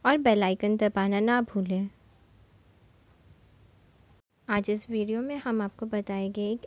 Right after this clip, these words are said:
ऐसा ड्रिंक जो आपकी पेट की चर्बी को पिघलाने में काफ़ी फ़ायदेमंद होगा। तो चलिए शुरू करते हैं। एक ग्लास लें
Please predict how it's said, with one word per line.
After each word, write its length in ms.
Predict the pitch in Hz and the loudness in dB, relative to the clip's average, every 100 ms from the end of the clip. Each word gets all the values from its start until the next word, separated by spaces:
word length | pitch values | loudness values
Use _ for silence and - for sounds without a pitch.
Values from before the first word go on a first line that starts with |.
| - | -6
ऐसा 360 | 214 202 262 277 | -4 -4 -6 -8
ड्रिंक 460 | 262 220 202 208 - - - | -6 -2 -2 -2 -6 -20 -12
जो 140 | - 285 | -6 -4
आपकी 400 | 220 196 - 226 | -4 -6 -8 -8
पेट 300 | - 208 196 | -4 -4 -4
की 220 | - 208 202 214 _ | -6 -4 -4 -6 _
चर्बी 400 | - 220 202 208 | -4 -2 -2 -2
को 140 | 202 208 | -4 -4
पिघलाने 560 | - 208 208 190 190 | -4 -6 -4 -4 -4
में 160 | 190 202 | -4 -6
काफ़ी 340 | 214 208 - 294 | -8 -12 -10 -12
फ़ायदेमंद 760 | - 196 190 185 185 180 196 - | -8 -6 -4 -4 -4 -4 -6 -6
होगा। 320 | 202 196 185 190 - _ - _ _ - - _ _ - _ _ _ _ _ - _ _ _ - _ _ _ - | -6 -6 -6 -8 -12 _ -20 _ _ -20 -20 _ _ -20 _ _ _ _ _ -20 _ _ _ -20 _ _ _ -6
तो 60 | 277 | -4
चलिए 340 | 277 233 233 | 0 0 0
शुरू 340 | 247 240 214 208 | -2 -4 -2 -2
करते 380 | 214 208 - 202 | -2 -4 -2 -2
हैं। 200 | 208 285 - - _ _ _ - | -2 -4 -10 -20 _ _ _ -4
एक 180 | 254 240 | -4 0
ग्लास 400 | 233 202 214 - | 0 0 -2 -4
लें 300 | 208 202 277 | -2 0 -2